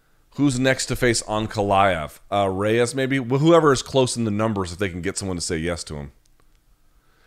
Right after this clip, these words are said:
How do you feel about fighters calling their training partners fights? Felder seemed neutral, but it's, I don't know what that means. Oh, uh, I don't like it, but I'm not,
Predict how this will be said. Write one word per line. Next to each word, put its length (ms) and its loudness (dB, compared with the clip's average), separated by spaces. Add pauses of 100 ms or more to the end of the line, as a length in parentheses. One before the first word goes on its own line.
(240)
How 100 2
do 60 6
you 40 4
feel 120 4
about 180 2
fighters 400 2
calling 400 2
their 120 0
training 360 -2
partners 560 -6
fights? 500 -2
Felder 260 -4
seemed 280 -6
neutral, 300 -6
but 120 -8
it's, 140 -16 (100)
I 60 -6
don't 80 -8
know 60 -10
what 80 -16
that 140 -12
means. 380 -8
Oh, 320 4 (500)
uh, 260 4
I 60 2
don't 160 2
like 220 0
it, 180 -2
but 120 0
I'm 100 2
not, 180 -4